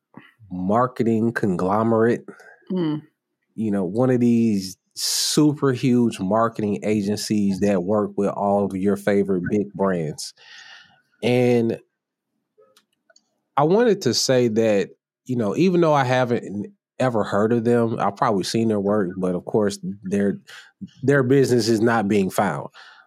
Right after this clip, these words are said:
Speaker 1: Um,
Speaker 2: Right.
Speaker 1: it, it doesn't really give me a lot of confidence that just because they're multinational, that this is something that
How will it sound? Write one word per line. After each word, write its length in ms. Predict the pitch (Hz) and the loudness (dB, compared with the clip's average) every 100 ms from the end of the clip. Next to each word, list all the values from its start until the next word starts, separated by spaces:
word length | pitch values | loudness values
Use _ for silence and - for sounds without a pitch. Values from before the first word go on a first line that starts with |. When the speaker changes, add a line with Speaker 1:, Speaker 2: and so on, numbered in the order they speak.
| _ | _
Speaker 1:
Um, 200 | 196 202 | -4 -2
Speaker 2:
Right. 240 | 175 110 - - - _ _ _ _ - - _ _ _ _ _ _ _ _ _ _ _ 151 | 0 -2 -6 -14 -20 _ _ _ _ -20 -20 _ _ _ _ _ _ _ _ _ _ _ 2
Speaker 1:
it, 200 | 156 - | 2 2
it 180 | 156 147 | 2 4
doesn't 380 | 170 156 143 | 4 4 4
really 320 | 120 143 139 110 | 4 4 4 4
give 240 | 120 131 | 2 4
me 140 | 123 | 4
a 80 | 117 | 4
lot 240 | 107 110 98 | 4 2 0
of 80 | |
confidence 640 | - 117 110 - 107 98 87 107 | -2 -2 -2 0 -2 -2 -2 0
that 220 | 98 - - - 139 | 0 -2 -10 -14 -4
just 260 | 113 127 117 | -2 -2 -2
because 580 | 113 127 110 104 95 | -2 0 2 2 0
they're 240 | 113 110 95 | 0 0 0
multinational, 1040 | 101 107 - 98 98 101 101 98 92 92 | 0 0 0 -2 0 0 -2 -2 -2 -2
that 200 | 90 87 78 - - | -2 -4 -6 -12 -8
this 200 | 104 95 | -6 -4
is 160 | - | -4
something 640 | - 101 98 98 95 87 82 | -2 -2 -2 -2 0 -2 -4
that 280 | 92 87 | -2 -2